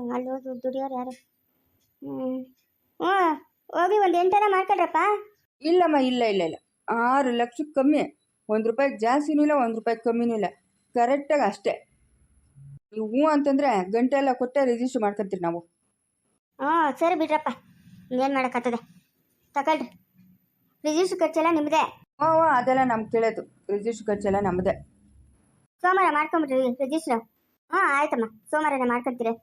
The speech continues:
Speaker 1: ಏನೋ ಒಂದಷ್ಟು ಅಡ್ವಾನ್ಸ್ ಏನೋ ಕೊಡ್ತೀರೇನಾ?
Speaker 2: ಇಲ್ಲ, ಇಲ್ಲ, ರಿಜಿಸ್ಟರ್ ದಿವಸನೇ ಎಲ್ಲ ಕೊಟ್ಬಿಡ್ತೀರಿ.
Speaker 1: ಹ್ಮ್, ಸರಿ, ಆಯ್ತು, ಇನ್ನು ಹೊಡ್ಬೋದು. ರಿಜಿಸ್ಟರ್ ನಾಳೆ ಅನ್ನಂಗೆ ಯಾರನ್ನ ಬರ್ಬೇಕು ಒಬ್ರು, ಬಂದು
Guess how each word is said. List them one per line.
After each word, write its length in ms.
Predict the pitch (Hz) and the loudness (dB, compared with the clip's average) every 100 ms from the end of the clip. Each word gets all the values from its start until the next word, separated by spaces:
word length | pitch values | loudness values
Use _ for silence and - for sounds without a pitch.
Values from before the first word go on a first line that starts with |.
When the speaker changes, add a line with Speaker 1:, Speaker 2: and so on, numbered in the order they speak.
| _ _ _ _ _ _ 277 359 | _ _ _ _ _ _ -4 0
Speaker 1:
ಏನೋ 140 | 415 330 | 2 2
ಒಂದಷ್ಟು 280 | 302 294 302 | 0 0 0
ಅಡ್ವಾನ್ಸ್ 280 | 294 392 392 | 0 0 2
ಏನೋ 140 | 330 294 | 0 -2
ಕೊಡ್ತೀರೇನಾ? 380 | 302 381 359 494 285 240 - - | -4 -2 0 2 0 -4 -10 -2
Speaker 2:
ಇಲ್ಲ, 80 | 285 302 | 2 2
ಇಲ್ಲ, 100 | 302 302 233 | 0 -2 -4
ರಿಜಿಸ್ಟರ್ 320 | 247 294 294 | 0 0 0
ದಿವಸನೇ 260 | 262 285 277 233 | -2 0 2 2
ಎಲ್ಲ 100 | 247 | 0
ಕೊಟ್ಬಿಡ್ತೀರಿ. 440 | 247 247 220 208 196 - _ _ _ _ _ _ | -2 -6 -6 -4 -4 -6 _ _ _ _ _ _
Speaker 1:
ಹ್ಮ್, 280 | 294 349 349 285 - | -2 0 0 0 0
ಸರಿ, 160 | 392 - - - | 0 0 -6 -2
ಆಯ್ತು, 180 | 330 330 - - | -2 -2 -8 -4
ಇನ್ನು 120 | 294 302 | 0 0
ಹೊಡ್ಬೋದು. 300 | 302 320 330 _ _ _ _ _ _ _ - | 0 0 -4 _ _ _ _ _ _ _ -6
ರಿಜಿಸ್ಟರ್ 340 | 330 403 403 330 | -2 -2 0 0
ನಾಳೆ 180 | 339 359 | 2 4
ಅನ್ನಂಗೆ 260 | 349 359 359 | 4 4 2
ಯಾರನ್ನ 260 | 320 359 330 | 2 2 0
ಬರ್ಬೇಕು 260 | 302 320 339 | 0 0 -2
ಒಬ್ರು, 200 | 311 269 - - 285 | -2 -2 -4 -4 -2
ಬಂದು 180 | 302 | 0